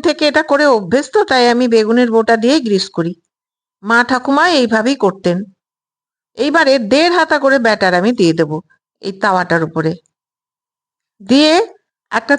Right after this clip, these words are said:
তেজপাতা দিয়ে গোল একটা শেপ করে দিচ্ছি। গোল কেন, লম্বা, চৌকো, যে যেমন করবে, যার যার নিজের পছন্দ মতো শেপ কিন্তু করে নিতে পারে। আর এই তেজপাতা দিয়ে করলে করাটা খুব সহজ হয়, ভালো হয়।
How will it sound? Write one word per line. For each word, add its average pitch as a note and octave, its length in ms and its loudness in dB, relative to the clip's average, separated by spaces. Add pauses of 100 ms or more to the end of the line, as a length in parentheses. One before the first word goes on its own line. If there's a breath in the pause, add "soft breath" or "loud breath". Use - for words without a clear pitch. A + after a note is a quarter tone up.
তেজপাতা D#4 560 0
দিয়ে C4 260 2 (1000)
গোল C4 220 2
একটা G#3 260 -2
শেপ A3 320 0
করে E3 220 -2
দিচ্ছি। - 240 -8 (200)
গোল C#4 180 2 (120)
কেন, E4+ 200 2
লম্বা, D4 420 2 (920 soft breath)
চৌকো, D4+ 360 -2
যে A#3+ 280 2
যেমন C#4 360 0
করবে, B3+ 360 0
যার A#3 280 0
যার C#4 220 0
নিজের C4+ 260 -2
পছন্দ C4 400 -2
মতো D4+ 220 -2
শেপ B3+ 220 0 (100)
কিন্তু A3+ 220 0
করে G3+ 240 0
নিতে F#3+ 220 -2
পারে। G3 220 0 (680 loud breath)
আর G#3 240 0
এই A3+ 140 0
তেজপাতা C#4+ 500 0
দিয়ে D4+ 260 0
করলে D4+ 260 2 (320)
করাটা C4+ 400 0
খুব D#4+ 160 -6 (140)
সহজ B3 380 0
হয়, D#3+ 180 -4 (800)
ভালো A3+ 320 2
হয়। D#3+ 220 -4